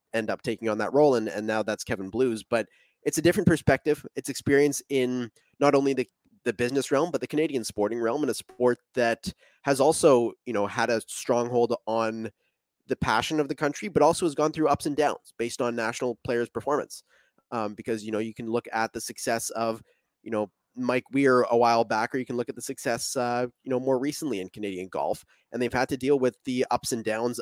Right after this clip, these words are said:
of contending on an international level. And with that comes the success business-wise. People, you know, will start watching Canadian golf a little bit more when those players are having success at, you know, major P G A Tour events, uh, you know,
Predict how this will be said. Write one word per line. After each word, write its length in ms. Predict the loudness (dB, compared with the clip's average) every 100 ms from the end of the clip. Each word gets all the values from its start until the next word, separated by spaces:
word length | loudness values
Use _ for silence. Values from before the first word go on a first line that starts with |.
| 0
of 400 | 2 2 -2 -6
contending 480 | -6 -4 -4 -4 -2
on 160 | -2
an 60 | -2
international 680 | -2 -4 -4 -2 -2 -4
level. 320 | -2 0 0 -2 _ _ _ -2
And 140 | 4
with 160 | 4 6
that 280 | 2 0
comes 220 | -4 -4 -2
the 100 | -4
success 400 | -2 2 2 2
business-wise. 560 | 0 0 -4 -6 -8
People, 380 | -12 -6 -2 -2
you 80 | -2
know, 80 | -2
will 160 | -2
start 260 | 0 0 2
watching 360 | 0 0 -6
Canadian 340 | -6 -6 -4 -2
golf 320 | 0 0 -4 _ _ _
a 60 | 0
little 160 | 2
bit 120 | 0 2
more 300 | 4 4 2
when 420 | -2 -4 -6 -12 _
those 180 | -2 0
players 400 | 0 0 0 0
are 220 | 0 2
having 260 | 0 -2 -6
success 500 | -8 -4 -2 -4 -8
at, 320 | -4 -4 -6 -20 _ _ -6
you 80 |
know, 220 | -2 -2 -6 _ -6
major 360 | -4 -2 -2
P 160 | -4 -6
G 140 | -4
A 80 | -4
Tour 260 | -2 -2 0
events, 520 | -2 -4 -4 -8 -6
uh, 180 | -8 -8
you 80 | -10
know, 140 | -12